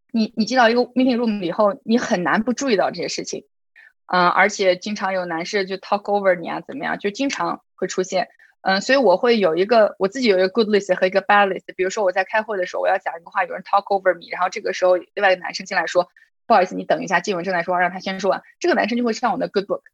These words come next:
我就把他所有的 sponsor，以后我有什么事情，我会，我会把他当我的 soundboard，然后，呃，让，跟他一起来 figure out，对吧？你说你，你会怎么处理这个事儿？我说是，这是不是一个 gen-，我会拿他做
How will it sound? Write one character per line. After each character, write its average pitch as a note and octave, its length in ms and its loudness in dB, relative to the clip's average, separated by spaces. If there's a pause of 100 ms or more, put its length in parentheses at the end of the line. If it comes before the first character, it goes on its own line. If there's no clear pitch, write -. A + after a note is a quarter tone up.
(140)
我 G3+ 100 4
就 G#3+ 200 -2
把 A#3 80 0
他 G3 80 6
所 G3 180 4
有 E3+ 100 4
的 E3 140 -2
sponsor， E3+ 400 -2
以 E3 80 -4
后 F3+ 140 0
我 G#3+ 100 4
有 F3+ 60 0
什 F3 100 -10
么 F#3 80 -6
事 A3+ 60 -4
情， G#3+ 120 0
我 F3+ 120 2
会， A3 140 0
我 - 180 0
会 B3+ 260 0
把 E3+ 80 4
他 F#3 60 6
当 A3+ 160 4
我 F#3+ 40 -2
的 F#3 60 -2
soundboard， A3+ 460 0 (340)
然 G#3 140 0
后， G#3+ 320 2 (240)
呃， F#3 240 4
让， B3 240 -2
跟 C4+ 120 -4
他 C4+ 280 -6
一 D#4 80 -14
起 - 200 -6
来 D3+ 140 -2
figure G#3+ 260 0
out， F#3+ 120 4
对 G3+ 40 -6
吧？ G3+ 100 4
你 G#3 200 -12
说 D4+ 140 -4
你， G#3+ 240 -6
你 F3+ 100 -8
会 C#4 140 -2
怎 A3+ 80 -4
么 E3+ 60 -8
处 - 100 -10
理 E3 80 -6
这 E3+ 60 -6
个 E3+ 100 -8
事 - 80 -2
儿？ - 100 0
我 F#3 140 2
说 A3 100 4
是， A3 380 0
这 C#4+ 100 4
是 C4+ 140 -4
不 B3 80 0
是 F#3 40 4
一 F3 40 0
个 F3 80 2
gen-， - 180 0
我 F3+ 80 -2
会 G#3 60 0
拿 G#3+ 180 -2
他 B3+ 140 -6
做 B3 320 -6